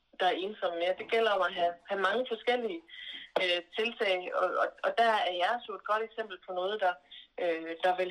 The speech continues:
have en, tænker jeg, rigtig stor betydning for, øh, for mange mennesker, som, som deler nogle af de livsvilkår, som I deler i Kroniske,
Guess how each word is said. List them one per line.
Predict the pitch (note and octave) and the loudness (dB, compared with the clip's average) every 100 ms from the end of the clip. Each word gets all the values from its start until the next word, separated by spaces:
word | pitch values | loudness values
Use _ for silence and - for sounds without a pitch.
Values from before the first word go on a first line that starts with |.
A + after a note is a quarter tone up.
| G3+ | 0
have | A3 F#3+ | 0 -2
en, | F3+ - _ - | -8 -12 _ -6
tænker | G3 E3+ | 0 2
jeg, | C#3+ F#3 A#3+ G#3+ | 2 4 2 0
rigtig | A#3+ G#3+ - | -4 -6 0
stor | C4 G#3 | 0 0
betydning | F#3+ C4 A3 F#3+ - | -2 -4 -4 -6 2
for, | F#3+ F#3 F#3 - - - - | 4 4 0 -16 -20 -8 -2
øh, | F#3 F3+ | 0 0
for | G3+ G3+ | -2 0
mange | A3+ A3+ | 0 0
mennesker, | A#3 - A3+ G#3+ | -2 -4 -2 0
som, | G3 - | -2 -4
som | - C4 A#3+ | -6 -2 2
deler | A#3+ F#3+ | 2 2
nogle | G3 A3 | 2 -2
af | A3 | -2
de | A3+ | -6
livsvilkår, | A3+ A#3 A3 - G3+ | -6 -6 -12 -4 -4
som | G3+ G#3+ | -2 -6
I | A#3 | 0
deler | A#3+ G3 | 2 4
i | E3+ - | 2 2
Kroniske, | A3+ G3+ F#3 - | -2 -2 -8 -6